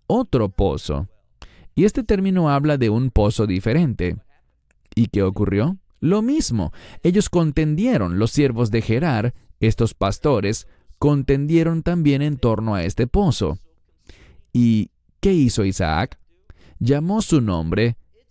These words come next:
Sidna. Ahora, este término Sidna se compone de tres letras en hebreo: Sin, Tet,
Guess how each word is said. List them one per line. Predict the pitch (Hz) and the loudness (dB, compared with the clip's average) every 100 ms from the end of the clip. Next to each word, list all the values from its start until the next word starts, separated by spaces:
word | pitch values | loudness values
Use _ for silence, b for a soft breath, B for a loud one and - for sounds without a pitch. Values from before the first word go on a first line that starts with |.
| _ | _
Sidna. | - - 196 190 - 95 73 - - _ _ _ _ b b b b - | -12 -4 0 0 -2 -6 -6 -8 -12 _ _ _ _ b b b b -2
Ahora, | 131 139 - _ | 2 2 -2 _
este | 202 254 330 | -2 0 0
término | 247 190 165 143 | 0 0 2 2
Sidna | 131 151 131 - 117 131 185 _ _ _ _ - | 2 2 2 0 -2 0 -2 _ _ _ _ -16
se | - - 180 | -10 -2 -2
compone | - 185 175 226 233 220 | 0 -2 0 0 0 0
de | 151 127 | 0 0
tres | - 202 233 - | 0 0 0 0
letras | 117 101 101 107 | 0 0 -2 0
en | 110 | 0
hebreo: | 98 92 71 67 67 - _ _ _ _ _ - | 0 -2 -2 -4 -6 -10 _ _ _ _ _ -18
Sin, | - - 110 156 196 - _ _ _ _ _ | -8 -2 0 0 -4 -8 _ _ _ _ _
Tet, | - 120 - | -2 -2 -2